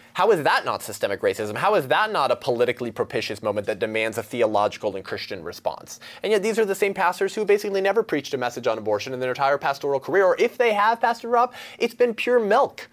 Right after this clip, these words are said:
right? It's been like, I won't name his name, but a pastor that I sat under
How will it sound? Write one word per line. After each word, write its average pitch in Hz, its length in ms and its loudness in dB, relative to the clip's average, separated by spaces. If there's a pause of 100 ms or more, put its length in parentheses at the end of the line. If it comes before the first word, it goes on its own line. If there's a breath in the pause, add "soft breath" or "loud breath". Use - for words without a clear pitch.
(260 soft breath)
right? 190 180 2
It's 196 120 -4
been 202 220 2
like, 202 260 2 (680 loud breath)
I 139 80 -4
won't 139 200 -2
name 185 220 2
his 190 160 -2
name, 202 220 2
but 196 180 4 (180 loud breath)
a 160 80 0
pastor 190 340 2
that 175 120 4
I 190 120 4
sat 170 220 4
under 131 400 2